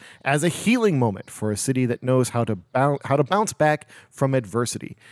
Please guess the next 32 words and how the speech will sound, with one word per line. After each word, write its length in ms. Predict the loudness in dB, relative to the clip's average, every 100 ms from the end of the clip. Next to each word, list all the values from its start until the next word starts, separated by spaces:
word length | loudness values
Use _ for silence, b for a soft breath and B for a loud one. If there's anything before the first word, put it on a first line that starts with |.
| B B
Just 240 | 2 4
as 100 | 4
the 80 | 4
Japanese 400 | 4 4 4 2
government 300 | 2 2 2
had 140 | 2 2
dubbed 160 | 0
the 80 | 0
twenty 240 | 0 0 0
twenty 300 | 0 0 -2
games 480 | -4 -2 0 -2 B B
the 120 | 0 0
Recovery 560 | 2 0 0 2 0
Olympics, 560 | 0 -4 -6 -8 -8 -10 B B B
so 220 | 2 2
too 220 | 4 2 4
will 200 | 2 2
our 140 | -6
city 240 | -6 -6
hall 260 | -4 -4 -6
exploit 460 | -10 -6 -2 -2 -2
a 80 |
time 280 | -10 -8 -8
of 100 | -10
hardship 480 | -2 0 0 -4 -8
for 140 | -8
a 60 | -10
chance 340 | -6 -6 -6 -6
to 100 | -8
attract 320 | -6 -8 -8
sponsors, 600 | -4 0 0 -2 -6 -8 b b -4
tourists, 480 | 0 0 0 -6